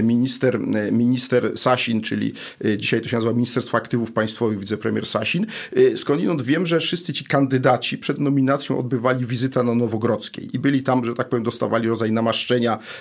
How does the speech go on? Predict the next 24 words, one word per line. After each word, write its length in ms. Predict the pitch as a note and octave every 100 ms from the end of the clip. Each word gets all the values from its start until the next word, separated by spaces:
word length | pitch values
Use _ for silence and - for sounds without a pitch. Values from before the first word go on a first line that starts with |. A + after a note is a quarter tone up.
| -
czy 140 | G#2+ G#2+
zgody 420 | G#2 C3 A#2+ B2
na 160 | A#2 A#2+
to, 140 | A2
żeby 240 | G#2+ A#2 A#2 -
później 300 | D3+ C3 B2+
ewentualnie 460 | A#2 B2 A#2+ B2 A#2
dostać 280 | A#2+ A2+
nominację 560 | A2+ A#2 A2+ A#2 - G#2+
od 100 | G#2+
premiera 560 | - - A#2 A#2 A#2 G#2
czy, 180 | A2+ G#2+ - -
czy 160 | A2+
ministra 400 | A#2 A#2 A2+ A2+
aktywów 360 | G#2+ A#2 A2 A2
państwowych 480 | A#2+ A#2 - A2 G#2
na 120 | G#2
takie 280 | A#2+ A2 A2
czy 140 | A#2
inne 180 | G#2+ G#2+
stanowisko. 680 | - G#2+ G#2 - - D3 F3+ - - -
I 60 |
drugi 360 | A2+ E3 G#3 F#3
obszar 580 | A2 - - A2 F3+